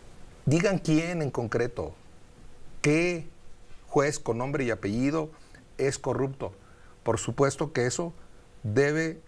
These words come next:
de corregirse. Sí queremos una reforma al Poder Judicial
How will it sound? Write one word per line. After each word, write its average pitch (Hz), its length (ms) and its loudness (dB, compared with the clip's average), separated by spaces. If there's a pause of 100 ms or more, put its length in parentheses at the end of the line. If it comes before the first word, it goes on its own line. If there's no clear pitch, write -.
de 131 540 0
corregirse. 127 800 -2 (480)
Sí - 320 2
queremos 185 480 0
una 190 180 0
reforma 170 560 -2 (1400)
al 104 140 -2
Poder 117 220 4
Judicial 101 540 -2